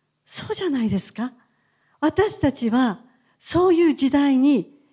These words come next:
生きているんですよ。で、本当に、もしも台湾に中国が侵攻したら、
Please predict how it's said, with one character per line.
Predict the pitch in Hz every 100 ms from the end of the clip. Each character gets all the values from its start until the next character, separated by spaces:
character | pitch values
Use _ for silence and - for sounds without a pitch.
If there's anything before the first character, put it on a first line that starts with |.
| _
生 | 302
き | 302 -
て | 233
い | 214
る | 240
ん | 214
で | 185
す | -
よ。 | 185 247 - _ _ _ _ _ _ _ _ _ _ _ _ _ _ _ _ _
で、 | 277
本 | 294 330
当 | 320 320 311
に、 | 330 269 - _ _ _ _ _ _ _ _ _ _ _ _ _ _ _ _ _ _ _ _ _ _ _ _
も | 233 294
し | -
も | 240 190 - _
台 | - 240 233
湾 | 190 170 180
に | 226
中 | - - 240 202
国 | - 180
が |
侵 | 180 214 190
攻 | 180 190
し | -
た | -
ら、 | 180 196